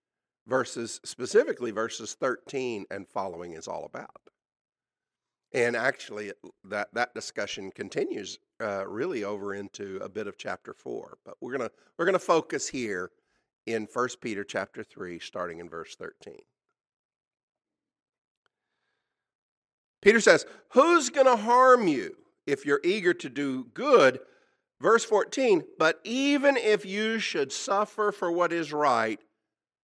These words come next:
you are blessed. Do not fear their threats. Do not be frightened."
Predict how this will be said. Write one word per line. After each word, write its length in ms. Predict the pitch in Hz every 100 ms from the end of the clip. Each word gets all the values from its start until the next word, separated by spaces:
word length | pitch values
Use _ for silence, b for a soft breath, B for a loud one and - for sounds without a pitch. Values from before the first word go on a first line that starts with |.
| _ _ _ _
you 240 | 139 220
are 160 | 226 214
blessed. 840 | 180 214 214 156 - - - - - _ _ _ _ _ _ _ _ _ _ _ _ _
Do 100 | 135
not 260 | 143 139 -
fear 320 | - 196 240
their 240 | 226 226 214
threats. 880 | - 135 110 110 - - - - _ _ _ _ _
Do 520 | 101 156 170 170 170 165
not 440 | 139 123 127 - _ 110
be 340 | 110 104 104
frightened." 720 | - - 92 90 - 80 -